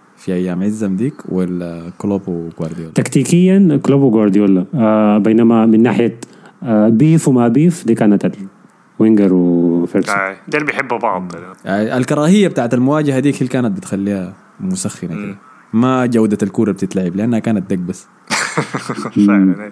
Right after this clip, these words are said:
Speaker 2: مم. فان نيستلروي وتشاكا وما أعرف شو اسمه.
Speaker 3: فييرا وروي
Speaker 1: روي كين
Speaker 3: كين.
Speaker 1: ضد فييرا.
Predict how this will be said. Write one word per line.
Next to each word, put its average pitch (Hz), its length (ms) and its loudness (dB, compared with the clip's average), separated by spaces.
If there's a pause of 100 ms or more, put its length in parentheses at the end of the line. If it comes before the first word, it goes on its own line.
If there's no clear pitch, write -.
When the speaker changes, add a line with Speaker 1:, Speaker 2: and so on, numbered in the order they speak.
Speaker 2:
مم. 139 80 -6
فان 104 260 0
نيستلروي 95 540 2
وتشاكا 95 520 0
وما 92 140 2
أعرف 92 140 2
شو - 140 0
اسمه. - 220 -6
Speaker 3:
فييرا 120 760 -2
وروي 110 220 -2
Speaker 1:
روي 113 220 0
كين 113 260 -2
Speaker 3:
كين. 110 100 -2
Speaker 1:
ضد 107 100 -2
فييرا. 95 540 -4